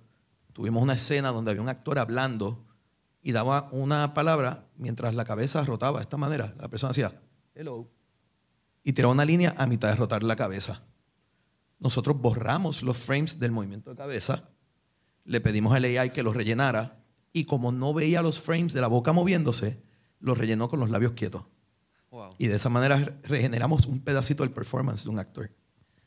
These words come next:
Speaker 2: Sí, esa parte es súper impresionante, como, porque en verdad es que genera imágenes, este, basado en la información que tú le diste.
Speaker 1: Ujú.
Speaker 2: O sea que si necesita añadir frames para crear este, cámara lenta,
Speaker 1: Ujú.
Speaker 2: lo puede hacer y está viendo,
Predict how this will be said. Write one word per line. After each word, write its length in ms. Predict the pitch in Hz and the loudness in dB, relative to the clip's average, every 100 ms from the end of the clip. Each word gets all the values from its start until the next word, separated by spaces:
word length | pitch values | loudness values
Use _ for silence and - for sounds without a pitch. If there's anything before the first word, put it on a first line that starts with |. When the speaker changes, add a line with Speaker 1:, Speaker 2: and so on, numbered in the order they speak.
| _ _ - | _ _ -20
Speaker 2:
Sí, 100 | 135 | -16
esa 220 | 113 113 | -14 -12
parte 220 | 117 123 | -12 -12
es 60 | 131 | -14
súper 200 | 139 139 | -12 -12
impresionante, 720 | 139 139 135 135 123 127 143 | -12 -14 -14 -14 -14 -16 -16
como, 320 | 123 127 131 | -14 -12 -12
porque 220 | 123 123 | -12 -12
en 80 | 123 | -10
verdad 220 | 127 120 | -10 -10
es 60 | 127 | -10
que 280 | 156 156 147 | -8 -8 -8
genera 300 | 139 127 147 | -8 -8 -10
imágenes, 580 | 143 147 165 135 127 127 _ _ _ _ _ | -8 -8 -8 -10 -12 -16 _ _ _ _ _
este, 380 | - 110 _ 113 | -20 -20 _ -14
basado 340 | 110 110 123 135 | -12 -10 -8 -8
en 60 | |
la 40 | 143 | -8
información 460 | 139 120 113 120 | -10 -12 -12 -12
que 120 | 120 | -12
tú 120 | 123 135 | -12 -10
le 120 | 120 | -10
diste. 340 | 110 107 110 | -10 -12 -4
Speaker 1:
Ujú. 140 | 117 180 - _ _ | -2 -2 -6 _ _
Speaker 2:
O 40 | |
sea 180 | - 113 | -14 -14
que 80 | 110 | -14
si 120 | 110 | -14
necesita 840 | 110 110 110 113 113 127 131 127 120 - _ - | -14 -14 -14 -14 -12 -10 -10 -10 -14 -20 _ -20
añadir 480 | 120 117 117 127 | -12 -10 -8 -8
frames 360 | 131 143 147 156 | -10 -10 -8 -10
para 240 | 147 131 | -10 -10
crear 260 | 127 120 123 131 120 - _ - - | -8 -10 -10 -12 -16 -20 _ -20 -20
este, 260 | 117 - 113 | -20 -16 -10
cámara 320 | 123 135 135 | -8 -4 -4
lenta, 480 | 151 170 170 131 - | -4 -6 -8 -12 -12
Speaker 1:
Ujú. 220 | 147 - - | -6 -6 -6
Speaker 2:
lo 100 | 120 | -10
puede 200 | 117 127 | -10 -10
hacer 440 | 147 - 151 135 | -10 -10 -10 -10
y 80 | 117 | -12
está 240 | 120 - 120 | -16 -14 -12
viendo, 480 | 120 131 139 131 | -12 -12 -12 -12